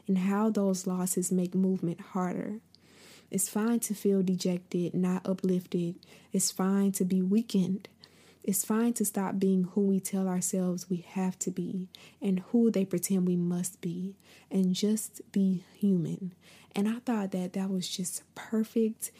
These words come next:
and succinct. You know, it wasn't even an hour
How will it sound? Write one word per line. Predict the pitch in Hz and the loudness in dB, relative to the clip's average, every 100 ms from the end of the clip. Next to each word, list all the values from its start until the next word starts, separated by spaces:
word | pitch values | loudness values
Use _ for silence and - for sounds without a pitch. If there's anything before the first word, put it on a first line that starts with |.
| - - | -20 -4
and | 190 185 | 0 0
succinct. | - 180 - - 180 165 - - - _ _ - | 0 -2 -2 -2 -2 -4 -8 -16 -16 _ _ 0
You | 226 | 4
know, | 214 190 185 175 | 6 4 2 0
it | - 240 | 0 0
wasn't | 240 262 254 233 - | 2 2 2 0 2
even | - 196 185 185 180 180 185 | 2 2 4 2 2 0 -2
an | 190 - - | -2 -2 -2
hour | 196 196 196 196 190 | 0 2 2 0 0